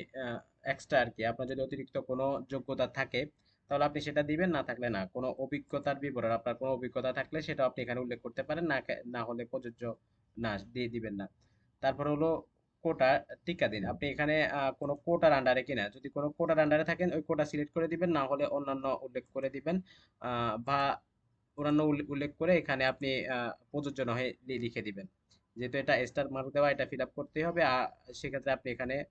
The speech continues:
অপ্রযোজ্য নহে লিখ-, লিখে দিবেন। তারপর হলো ট্রেজারি চালান নাম্বার, এটা আপনি ব্যাংক থেকে একটা চালান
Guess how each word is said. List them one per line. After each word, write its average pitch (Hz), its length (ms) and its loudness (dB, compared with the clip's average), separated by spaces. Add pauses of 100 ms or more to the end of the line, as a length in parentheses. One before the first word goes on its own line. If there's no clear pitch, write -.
অপ্রযোজ্য 131 420 -6
নহে 117 240 -2
লিখ-, 117 220 -6
লিখে 113 200 -6
দিবেন। 101 260 -12 (440)
তারপর 139 260 0
হলো 160 260 2
ট্রেজারি 147 520 2
চালান 143 280 4
নাম্বার, 107 340 0
এটা 135 180 0
আপনি 156 200 0
ব্যাংক 131 300 2
থেকে 156 200 -2
একটা 156 200 -4
চালান 139 460 2